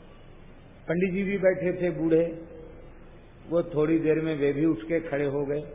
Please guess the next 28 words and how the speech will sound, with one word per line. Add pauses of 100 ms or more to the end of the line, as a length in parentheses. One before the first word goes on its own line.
(420)
तो
लोगों
की
सबकी
नजर
गई
कि
अब
पंडित
जी
कुछ
ना
कुछ
देंगे। (1600)
पंडित
जी
ने
खड़े
होकर
कहा, (1300)
"यदि
मुझे
देने
का
अभ्यास
होता (1500)
तो (100)
इस